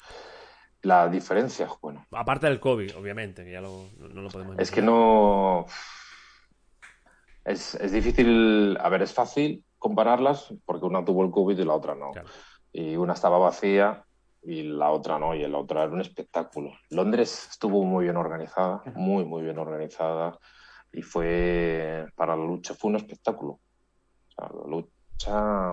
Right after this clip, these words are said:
Speaker 1: o sea, yo la, como la viví, fue un espectáculo.
Speaker 2: Fue como una
Speaker 1: Hubo también
Speaker 2: regeneración, ¿no? Una regeneración de
Speaker 1: Mm. Tokio lo que hubo es muchísima calidad.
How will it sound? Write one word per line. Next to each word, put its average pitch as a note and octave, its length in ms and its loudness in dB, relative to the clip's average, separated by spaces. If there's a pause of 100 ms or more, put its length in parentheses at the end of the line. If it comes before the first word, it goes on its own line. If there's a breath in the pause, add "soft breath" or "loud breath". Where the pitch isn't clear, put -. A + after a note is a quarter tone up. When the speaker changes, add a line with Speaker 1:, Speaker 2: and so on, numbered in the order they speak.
Speaker 1:
o - 40 -20
sea, F2+ 120 -4
yo F2+ 120 2
la, F#2 180 4
como F2+ 240 2
la E2 100 4
viví, E2+ 300 -4
fue G2+ 160 -4
un F#2+ 60 0
espectáculo. E2+ 640 -6 (840)
Speaker 2:
Fue A#2+ 120 -10
como A#2+ 100 -8
una B2 80 -2
Speaker 1:
Hubo A#2 140 0
también A2 220 0
Speaker 2:
regeneración, G2+ 400 -2
¿no? B2+ 80 -10 (280)
Una A2 180 -12
regeneración G#2 720 -12
de F#2+ 200 -16 (800)
Speaker 1:
Mm. - 200 -4 (500 loud breath)
Tokio D#3+ 440 6
lo A2 160 6
que G2 60 2
hubo B2 240 4
es A2+ 60 0
muchísima A2+ 720 -2
calidad. E3+ 500 -2